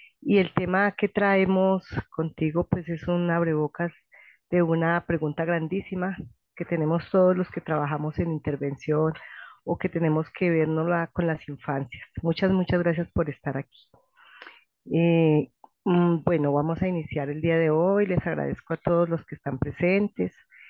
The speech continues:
Si nos pueden contar por el chat de dónde vienen, así vamos saludándolos. Y la idea es que Mauricio, pues, nos va a presentar, eh,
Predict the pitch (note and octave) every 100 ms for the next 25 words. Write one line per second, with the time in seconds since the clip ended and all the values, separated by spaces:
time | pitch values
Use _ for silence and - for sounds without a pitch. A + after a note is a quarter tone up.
0 | - _ _ - F3+ E3+ - D#3 D#3 E3+
1 | E3 D3 - E3 D#3+ D3+ C3+ D#3 D#3 D3+
2 | D#3 E3 F3+ F#3+ F#3 F3+ - A#2+ - D#3+
3 | - D3 D3 D3+ - - _ - - _
4 | _ _ - E3+ E3 D3+ D#3+ G3 G3 G#3
5 | A3+ - - - _ _ _ _ _ -
6 | A3 B3 B3 G#3 G3 F#3 F3+ - - G3+
7 | G3+ G3+ G3 G3+ G3 - C4+ - F#3 E3+
8 | D#3+ D#3 D3+ D3+ D#3 - E3+ F#3+ F3 D3+
9 | D3 D3+ - _ _ _ - D#3 D#3+ D#3